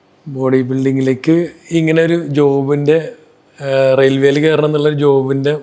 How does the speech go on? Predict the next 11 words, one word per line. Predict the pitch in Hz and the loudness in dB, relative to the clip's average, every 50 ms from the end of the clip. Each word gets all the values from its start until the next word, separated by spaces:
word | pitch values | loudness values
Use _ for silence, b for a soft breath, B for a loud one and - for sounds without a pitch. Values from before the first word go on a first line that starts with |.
| - 143 | -8 -6
മോഹമായിട്ടാണ് | 139 135 131 127 135 135 135 123 - - 135 135 143 | -4 -2 0 0 2 0 0 0 -2 -2 -2 0 0
തുടങ്ങുന്നത്. | 147 143 135 123 120 117 117 - - - _ _ _ b b b b b b b b b b b b - | 2 0 0 0 -2 -6 -8 -12 -14 -20 _ _ _ b b b b b b b b b b b b -16
രണ്ടായിരത്തി | 147 135 135 135 131 131 131 131 131 127 131 123 123 - - _ - 139 | -12 -10 -8 -4 -2 0 2 2 2 0 0 -4 -6 -10 -18 _ -8 -4
ഏഴ്, | 135 135 135 135 131 131 131 131 127 135 135 135 135 - - _ _ _ _ _ _ _ _ - | -2 0 2 2 4 4 2 2 2 2 2 2 0 -4 -10 _ _ _ _ _ _ _ _ -6
രണ്ടായിരത്തി | 139 139 135 131 127 123 120 - 143 | -4 -2 0 2 2 0 0 0 0
ആറ് | 135 131 131 | 2 2 2
ആ | 139 | 2
സമയത്ത് | 135 147 147 143 139 135 123 139 | 2 0 -2 -2 -2 0 0 2
വർക്കൗട്ട് | 143 139 131 - 131 127 127 | 0 0 0 -2 -2 -2 -2
സ്റ്റാർട്ട് | 113 - 143 131 120 110 | -2 0 0 0 0 -2
ചെയ്യുന്നത്. | 123 123 120 120 135 131 - - _ | -4 -4 -4 -4 -6 -8 -10 -16 _